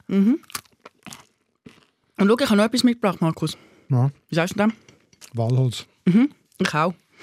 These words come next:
Speaker 2: Ich habe auch eins dabei, schau.
Speaker 1: Weißt du, was mir in den Sinn kommt beim Walholz? Ja, die sind länger.
Speaker 2: Mhm. Und
Speaker 1: Das
Speaker 2: es
Speaker 1: ist ein
Speaker 2: hat keine
Speaker 1: Bluffsack.
Speaker 2: Rolle. Es ist einfach ein Holztrümmel, das ist viel besser zum Ausrollen.
Speaker 1: Mhm.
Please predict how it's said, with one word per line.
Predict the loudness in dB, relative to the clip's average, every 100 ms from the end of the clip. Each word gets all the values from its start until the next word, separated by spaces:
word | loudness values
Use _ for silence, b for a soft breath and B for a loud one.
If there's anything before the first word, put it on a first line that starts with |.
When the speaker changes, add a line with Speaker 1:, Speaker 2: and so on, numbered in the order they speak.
| -8
Speaker 2:
Ich | -6
habe | -4 -2
auch | -2
eins | -2
dabei, | -4 -2 -2
schau. | -6 _ _ -4
Speaker 1:
Weißt | -2
du, | 0
was | 0
mir |
in | 0
den | 0
Sinn | 2 0
kommt | 0 -4 0
beim | 0
Walholz? | 0 -2 -4
Ja, | -8
die | -8
sind | -8 -8
länger. | -6 -6 -4 0
Speaker 2:
Mhm. | 2 4
Und | 2 B B B B
Speaker 1:
Das | -4 -4
Speaker 2:
es |
Speaker 1:
ist | -2
ein | -4
Speaker 2:
hat | -2
keine | -2 -2
Speaker 1:
Bluffsack. | -2 -2
Speaker 2:
Rolle. | -4 -8 -14
Es | -8
ist | -6
einfach | -6 -4 -4
ein | -4
Holztrümmel, | -4 -4 -4 -2 -2
das | -4
ist | -4
viel | -4
besser | -4 -6 -8 -12 b b b
zum | -8 -6
Ausrollen. | -4 -4 -4 -6 -10 _ -8
Speaker 1:
Mhm. | -4 -2 -4